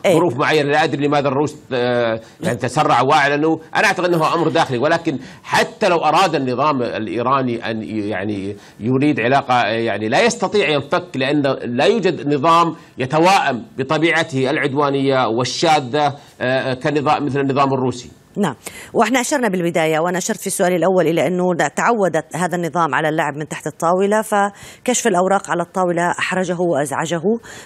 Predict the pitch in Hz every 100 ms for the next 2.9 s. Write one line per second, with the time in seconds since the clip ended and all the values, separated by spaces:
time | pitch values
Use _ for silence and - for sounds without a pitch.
0 | - 190 175 175 156 160 160 156 156 170
1 | 156 151 147 147 160 156 - 127 127 -
2 | 220 302 113 107 - - - 277